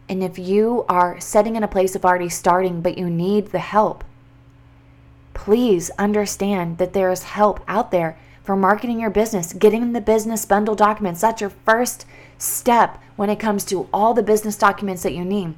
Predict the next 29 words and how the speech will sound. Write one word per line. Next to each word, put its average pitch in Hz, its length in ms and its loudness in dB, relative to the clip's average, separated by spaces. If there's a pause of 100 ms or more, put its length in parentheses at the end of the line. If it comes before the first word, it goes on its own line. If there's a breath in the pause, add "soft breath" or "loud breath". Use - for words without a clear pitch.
(380 loud breath)
Or 226 460 4
schedule 226 460 2
a 240 60 4
one-on-one 233 540 0
coaching 226 400 0
call. 156 320 -2 (1500 soft breath)
Go 233 400 6
in 254 240 4
and 214 160 0
say, 202 360 4
"I'm 262 420 4
ready 208 540 6 (300 soft breath)
to 233 220 -2
be 254 280 0
able 208 600 4 (160)
to 226 140 4
get 214 340 4
all 220 240 8
of 247 180 4
my 208 200 4
dreams 220 440 0
and 208 60 -2
my 185 140 0
passions 233 500 0
onto 202 260 2
paper, 214 400 2
and 190 200 0
I 190 80 0
need 220 320 -2